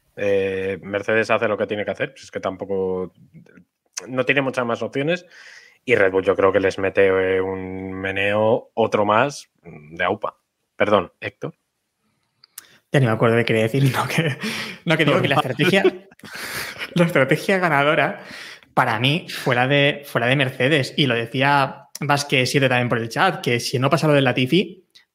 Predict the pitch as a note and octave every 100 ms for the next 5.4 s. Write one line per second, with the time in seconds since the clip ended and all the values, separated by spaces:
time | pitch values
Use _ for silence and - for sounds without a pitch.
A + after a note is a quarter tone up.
0 | - C3 A#2+ F3 G3+ A#2 F3+ F#3+ C3 A#2+
1 | A2+ A2+ - - - - _ - D3 G3+
2 | G#3+ G#3+ F#3 F#3 F3 D#3+ F#3 C#3+ C3 -
3 | C#3 C3 D3+ F3+ F#3 E3+ D#3+ D3 D3 C#3+
4 | B2+ C3 B2+ A#2+ B2 A#2+ A#2+ C3 C3 B2+
5 | D3 C3 D3